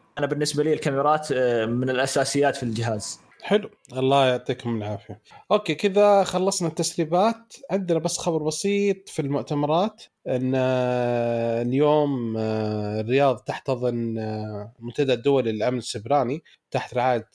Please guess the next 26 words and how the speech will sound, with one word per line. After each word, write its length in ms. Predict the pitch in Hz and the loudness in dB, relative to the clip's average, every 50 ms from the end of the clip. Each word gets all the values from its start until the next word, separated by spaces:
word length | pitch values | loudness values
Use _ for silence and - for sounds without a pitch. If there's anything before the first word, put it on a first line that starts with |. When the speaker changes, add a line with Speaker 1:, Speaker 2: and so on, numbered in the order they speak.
| _ | _
Speaker 2:
آه، 760 | 113 110 110 107 110 104 101 101 101 101 - - 64 58 - - | -4 -2 -2 0 0 0 0 -2 -2 -2 -2 -4 -4 -4 -6 -6
سيدي 360 | - - 127 120 117 107 107 | -4 -2 -2 -2 -2 -2 -4
خالد 280 | - - 120 113 104 | -2 -2 -2 -2 -2
بن 100 | 104 101 | -6 -12
حرمين 220 | - - 117 110 110 | -8 -6 -6 -4 -4
الشريفين 500 | 107 - - 104 104 - 143 131 131 135 | -6 -8 -10 -10 -4 -2 -2 -2 -2 -4
حفظه 320 | - - 98 98 98 104 | -8 -10 -10 -8 -8 -8
الله، 280 | 104 110 127 135 165 175 _ - - _ _ _ | -6 -2 -2 -2 -2 -4 _ -20 -20 _ _ _
وحيكون، 720 | - 113 - - 143 135 - - 160 165 170 165 160 151 | -6 -4 -2 -2 -2 -2 0 0 2 2 4 2 2 2
آه، 200 | 143 135 135 131 | 2 2 2 0
تحت 320 | 131 - - - - - - | -2 -4 -6 -8 -8 -6 -6
شعار 440 | - - 131 139 151 156 160 156 - - | -2 0 2 4 4 4 4 2 0 -4
إعادة 240 | 117 135 151 139 139 | 0 0 0 0 -2
التفكير 440 | 135 _ - - - - - 151 139 | -6 _ -10 -8 -8 -2 -2 -2 -2
في 140 | - - | -2 -8
ترتيبات 560 | 120 - 135 120 - - 127 123 135 131 131 - | -8 -8 -8 -8 -6 -8 -4 -2 -2 -2 -2 -4
السبرانيين 540 | - - - 113 110 110 113 113 117 110 | -10 -10 -8 -6 -2 -2 -2 0 0 -2
العالمية. 640 | 101 92 104 107 110 113 131 151 156 160 180 196 _ _ _ _ _ _ | -2 -2 -2 0 0 0 2 2 2 2 0 -2 _ _ _ _ _ _
حيكون 300 | - 135 139 - 147 139 | -6 -4 -2 -2 -4 -2
في 320 | - 147 139 131 127 123 | 0 0 2 2 2 0
خبراء 480 | - - 131 120 127 127 123 127 123 127 | 0 -2 -4 0 2 2 2 4 2 2
وصناع 340 | 123 - 127 120 117 107 | 0 0 -2 -2 -2 -4
قرار 540 | 104 - 123 120 120 123 123 123 123 123 113 | -4 -4 -4 -2 0 0 0 0 0 -2 -2
ومهتمين 880 | 113 113 113 113 113 117 113 117 113 110 110 - - 120 120 123 123 117 | -4 -4 -4 -2 -2 -2 -2 -2 -2 -4 -8 -6 -4 -2 0 0 0 0
بالأمن 220 | 113 113 120 120 117 | -2 -2 -2 -2 -4
السبراني 680 | - - 113 110 113 120 123 127 123 127 131 131 131 | -4 -6 -8 -6 -4 -2 -2 0 0 0 -2 -2 -4